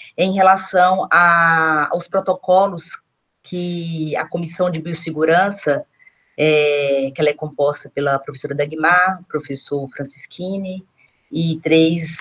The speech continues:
servidores da clínica. E esses protocolos clínicos, eles vão ser guiados pela, pelos protocolos do Ministério da Saúde,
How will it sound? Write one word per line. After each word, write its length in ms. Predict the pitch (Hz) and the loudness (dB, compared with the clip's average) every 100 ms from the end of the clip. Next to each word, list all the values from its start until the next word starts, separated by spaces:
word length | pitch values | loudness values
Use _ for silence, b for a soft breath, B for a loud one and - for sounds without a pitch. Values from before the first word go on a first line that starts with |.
| - | 0
servidores 600 | 165 151 151 151 151 143 | 0 2 0 0 0 2
da 100 | 165 | 0
clínica. 640 | - 160 151 135 - 123 - B B B B B - | 0 -4 -2 -4 -6 -10 -12 B B B B B -6
E 880 | 170 175 175 170 165 160 156 151 143 | -2 0 2 0 0 2 2 0 -2
esses 220 | 208 214 202 | -4 -4 0
protocolos 600 | 202 196 185 175 175 - | 2 2 2 2 2 -4
clínicos, 640 | - 180 233 220 - 165 | -6 0 4 4 2 0
eles 360 | 175 175 180 165 | 2 0 -2 0
vão 280 | 170 175 196 | 2 2 0
ser 360 | - 165 175 | -2 -2 -2
guiados 640 | 151 185 190 160 170 - - | -2 2 4 4 2 -6 -2
pela, 340 | 180 180 190 214 226 - B B B B | 2 4 4 2 2 -4 B B B B
pelos 320 | 180 185 196 - | -2 -2 -2 -2
protocolos 840 | 196 202 202 180 170 196 220 185 | 0 0 2 4 6 4 2 -2
do 280 | 160 175 165 | -4 -4 -2
Ministério 440 | 170 160 156 151 | -4 -6 -2 0
da 120 | 156 | 0
Saúde, 880 | 170 226 214 185 190 180 - 175 180 | 0 2 2 0 -2 -4 -4 -4 -6